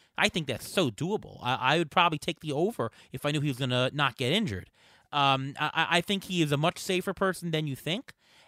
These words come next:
and, uh, it's a good profile to have, especially in a two-catcher league. Uh, I, I, I think it, it really fits in, and it's so unique as a catcher. Uh, other than the stolen bases, I mean, this is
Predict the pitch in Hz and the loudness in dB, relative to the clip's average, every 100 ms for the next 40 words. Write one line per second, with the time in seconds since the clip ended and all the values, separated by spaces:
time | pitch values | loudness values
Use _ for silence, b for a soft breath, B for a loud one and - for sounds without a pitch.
0 | b 156 156 147 147 151 143 147 139 135 | b 0 2 4 2 -2 -2 0 2 0
1 | - 156 139 123 123 208 - 220 214 196 | -2 -2 -2 -2 2 0 4 2 6 6
2 | 170 170 156 156 131 123 131 b b b | 6 4 2 6 6 4 -2 b b b
3 | _ _ 175 147 - 208 202 175 156 135 | _ _ 0 0 2 2 2 0 0 0
4 | 123 - 156 139 117 - 110 107 104 117 | -2 -4 -4 0 0 0 -4 -4 -6 -8
5 | 113 87 - b b _ 110 113 120 113 | -6 -6 -10 b b _ -6 -4 -4 -4
6 | 131 - 135 135 127 - 131 131 120 131 | -4 -2 -4 -4 -6 -6 -6 -6 -6 -8
7 | 135 131 156 147 131 - 113 - 107 101 | -6 0 4 4 2 -2 -4 -4 -4 -6
8 | b b 127 127 - - 180 151 151 139 | b b -6 -6 -4 2 2 2 0 0
9 | 120 120 120 120 113 95 90 b b - | -4 -2 0 0 0 -6 -8 b b -2
10 | 117 123 170 208 254 247 247 247 180 196 | 0 4 4 4 2 4 6 8 8 6
11 | 311 143 135 127 135 139 143 156 156 156 | 6 0 0 0 0 -2 -4 -4 -4 -4
12 | 165 139 | -6 -6